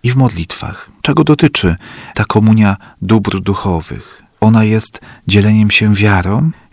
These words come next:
jest wspólnotą, komunią sakramentów,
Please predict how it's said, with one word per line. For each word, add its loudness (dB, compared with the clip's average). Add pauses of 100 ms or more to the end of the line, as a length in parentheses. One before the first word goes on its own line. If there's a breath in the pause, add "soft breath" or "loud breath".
jest -4 (200 loud breath)
wspólnotą, 2 (220)
komunią 2 (100)
sakramentów, -2